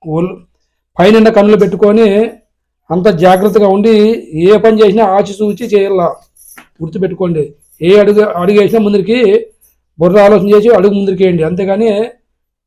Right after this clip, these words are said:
తగిలించి మళ్ళా జవుడు చూసుకుంటే రాదు. ఇది గుర్తుపెట్టుకోండి. తింటామో ఉంటామో ఉన్నతాలు సర్దుకొని పోతే ఏ ఇబ్బందులు లేవు.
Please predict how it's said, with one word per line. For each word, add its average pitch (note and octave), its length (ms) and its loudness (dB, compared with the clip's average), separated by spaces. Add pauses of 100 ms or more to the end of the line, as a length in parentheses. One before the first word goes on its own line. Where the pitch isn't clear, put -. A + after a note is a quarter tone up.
(420)
తగిలించి G#3+ 380 0
మళ్ళా G3+ 540 0
జవుడు F#3 280 0
చూసుకుంటే F#3 340 -8
రాదు. D#3+ 380 -6 (640)
ఇది C#3+ 100 -10
గుర్తుపెట్టుకోండి. D3+ 760 -8 (1300)
తింటామో F#3+ 520 0
ఉంటామో F#3 500 0 (380)
ఉన్నతాలు F3+ 300 2
సర్దుకొని F#3+ 440 -2
పోతే F#3+ 420 -2 (120)
ఏ E3+ 180 -2
ఇబ్బందులు F3 360 -4
లేవు. D#3 260 -10